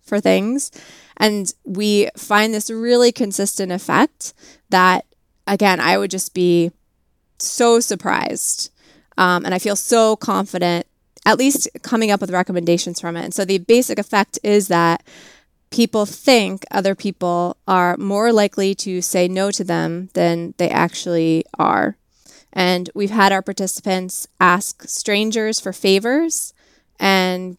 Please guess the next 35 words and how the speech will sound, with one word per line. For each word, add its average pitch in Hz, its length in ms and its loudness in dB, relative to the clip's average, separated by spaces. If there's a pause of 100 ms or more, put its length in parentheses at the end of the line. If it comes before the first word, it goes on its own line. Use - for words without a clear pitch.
guess 190 240 2
how 208 160 0
likely 185 720 0
they 185 200 2
are 180 220 0
to, 175 560 -2
you 190 120 -4
know, 175 120 0
do 185 240 -2
them 180 140 -4
these 180 200 -4
favors, 175 640 0
whether 175 480 0
it's - 380 -2 (460)
donating 196 420 0
to 180 80 -4
charity, 226 840 2 (340)
filling 196 260 0
out 185 100 0
a 185 40 0
survey 208 540 0
that 196 140 -2
they 202 100 0
have 190 140 -2
to - 100 -6
get - 160 -4
filled 190 240 -4
out, 185 340 2
uh, 170 220 0
borrowing 196 360 2
their 180 120 -4
cell 190 320 0
phone, 180 720 -2
you 175 80 -2
know, 170 180 -2